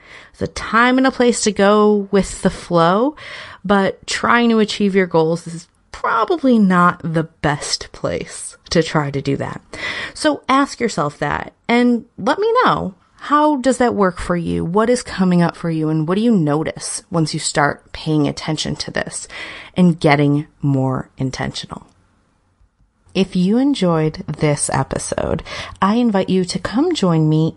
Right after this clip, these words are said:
inside the Wedding Business Collective. It is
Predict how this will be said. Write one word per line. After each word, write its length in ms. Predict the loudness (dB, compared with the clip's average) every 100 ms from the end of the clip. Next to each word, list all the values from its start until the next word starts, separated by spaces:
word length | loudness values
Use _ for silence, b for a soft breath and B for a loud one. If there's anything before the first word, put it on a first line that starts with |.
| -2
inside 880 | 0 2 0 0 -2 0 -2 -4 -8
the 160 | -4 -2
Wedding 320 | 0 0 0
Business 540 | 0 -4 -4 -6 -6 -6
Collective. 760 | -2 0 -2 -4 -6 -6 -12 B B B B
It 160 | 0 2
is 280 | 2 0